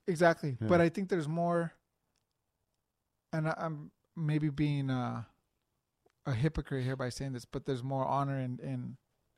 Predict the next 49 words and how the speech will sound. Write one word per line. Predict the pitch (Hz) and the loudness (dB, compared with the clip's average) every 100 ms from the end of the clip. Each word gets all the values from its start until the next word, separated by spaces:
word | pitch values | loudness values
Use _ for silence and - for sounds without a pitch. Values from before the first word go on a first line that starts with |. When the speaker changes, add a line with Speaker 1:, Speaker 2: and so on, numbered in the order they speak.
| _ | _
Speaker 1:
hunting | - 156 143 147 120 | -8 -8 -6 -10 -10
for | - | -10
your | 139 127 | -8 -8
food. | - 139 127 - _ _ _ _ _ _ _ - | -8 -6 -6 -10 _ _ _ _ _ _ _ -6
You | 139 | -2
know, | 131 143 - - | -2 -4 -8 -12
uh, | - | -4
me, | 180 185 202 208 - | 2 4 4 2 -6
uh, | 180 | -10
sure, | - 156 131 | -4 0 0
I | |
could | 127 147 | -2 -2
go | 139 | -2
to | |
the | 135 | 0
grocery | 127 131 - 127 | 0 -2 -4 -8
store | - 123 | -6 -8
'cause | - 131 | -6 -6
it's | 120 | -4
convenient. | - 135 127 123 123 | -2 -2 0 -2 -2
I | 120 | -4
could | 123 | -4
go | 127 | -2
buy | 123 123 | 0 0
my | 120 | 0
steaks | 117 - 123 117 - | -6 -6 -6 -6 -4
at | 107 | -2
the | |
Speaker 2:
Yeah. | 101 | -2
Speaker 1:
store, | 82 131 110 - _ - | -2 -4 -6 -10 _ -4
right? | 139 - _ - _ _ _ | -4 -4 _ -20 _ _ _
But | 151 | 4
if | 143 - | 4 6
I | 175 | 6
had | 175 170 | 6 6
the | 156 | 4
opportunity | 160 - - 170 175 180 180 180 | 2 -2 -2 0 2 2 0 0
or | 147 139 | 0 -2
the | 131 139 | -2 -2
ability | 127 120 147 175 165 190 175 | -2 0 0 0 -2 -4 -4
to | 147 120 - _ _ _ _ | -4 -6 -8 _ _ _ _
hunt | - 165 165 - - _ _ _ _ _ _ _ - | 0 2 2 -4 -18 _ _ _ _ _ _ _ -4
at | 156 | 2
least | 196 175 | 4 4
once | 180 165 | 0 0
a | 156 | 0
month | 143 165 - | 0 -2 -4
to | 143 | -4
get | 131 131 | 0 0